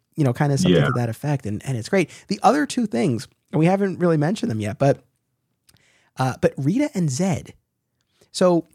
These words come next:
Speaker 1: you know, they've been floating around. They're on the moon, and, and, uh, you know, one of the
Speaker 2: They're, they're on the moon in an R V,
Speaker 1: Yes.
Speaker 2: mind you.
Speaker 1: Yes. <laughs>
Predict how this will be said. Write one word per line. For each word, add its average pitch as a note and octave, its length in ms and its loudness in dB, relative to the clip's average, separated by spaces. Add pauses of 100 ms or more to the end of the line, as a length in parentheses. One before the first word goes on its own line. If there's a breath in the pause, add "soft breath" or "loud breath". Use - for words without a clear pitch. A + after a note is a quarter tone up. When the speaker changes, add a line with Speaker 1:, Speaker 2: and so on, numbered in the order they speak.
Speaker 1:
you G3+ 80 0
know, F3+ 80 6
they've F#3 180 4
been A3+ 140 0
floating F3 340 2
around. C#3+ 280 2
They're B2 120 2
on D#3+ 120 2
the F3 60 2
moon, C3+ 380 4
and, A2 300 -4
and, A#2+ 340 -2
uh, G#2 320 -6
you C3+ 100 -4
know, A2 80 -2
one E3 180 2
of G3+ 60 2
the C3 200 2
Speaker 2:
They're, C#3 160 4 (280)
they're D#3+ 100 6 (100)
on G3+ 140 8
the D#3+ 100 8
moon C3+ 460 6 (120)
in C#3 140 6
an A2+ 100 6
R G#2+ 260 6
V, E2 440 0 (140)
Speaker 1:
Yes. B2+ 180 0
Speaker 2:
mind G2 320 4
you. C3 320 4
Speaker 1:
Yes. G#2 240 -4 (140)
<laughs> F#4 80 4